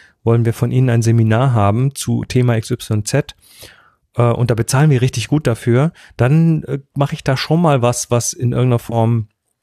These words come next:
passiert jetzt nicht oft, aber, äh, da, was dann eben deren Bedürfnisse auch genau trifft, weil das ist dann,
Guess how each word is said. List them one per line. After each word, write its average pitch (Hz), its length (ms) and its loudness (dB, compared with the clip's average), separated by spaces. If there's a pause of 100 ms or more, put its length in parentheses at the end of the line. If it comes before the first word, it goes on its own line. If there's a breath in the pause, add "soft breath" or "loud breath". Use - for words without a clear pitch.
(460)
passiert 120 280 2
jetzt 107 120 -2
nicht 107 140 -2
oft, 104 260 -4
aber, 107 200 0 (400 loud breath)
äh, 110 520 2
da, 117 200 -4
was 120 320 -4
dann 127 180 -4
eben 123 320 2 (240)
deren 131 260 4
Bedürfnisse 123 680 0
auch - 420 -2 (400)
genau 107 300 0
trifft, - 420 -4
weil 104 280 2 (420)
das - 180 -8
ist - 200 -10
dann, 139 440 -4